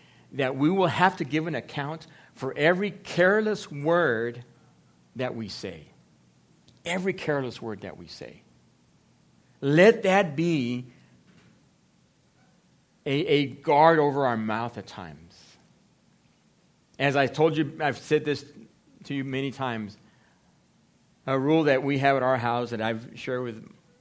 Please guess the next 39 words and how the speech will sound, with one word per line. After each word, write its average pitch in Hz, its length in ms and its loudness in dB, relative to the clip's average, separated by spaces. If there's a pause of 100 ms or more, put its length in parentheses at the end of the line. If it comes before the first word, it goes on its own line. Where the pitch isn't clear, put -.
(120)
our 110 160 -4
family 107 540 -8 (540)
is 117 180 -2
that 104 160 -2
just 156 200 -2
because 165 360 0
you 156 100 -4
think 147 400 -4
it 95 240 -8 (880)
doesn't 120 380 -8
mean 117 160 -6
you 110 80 -6
gotta 107 300 -6
say 85 240 -14
it. - 280 -20 (1700)
Just 143 200 -4
because 180 300 2
you 165 120 -4
think 160 400 -2
it 104 280 -8 (800)
doesn't 120 240 -6
mean 120 140 -6
you 120 80 -6
gotta 113 240 -4
say 87 280 -10
it. - 200 -20 (460)
Just 160 120 -2
because 185 240 6
you 165 120 2
think 170 320 2
something 127 460 -4
doesn't 127 180 -4
mean 131 120 -4
it's 120 120 -6
gotta 123 180 0
go 123 140 -2
on 120 100 -4
social 117 400 -6
media. 87 380 -12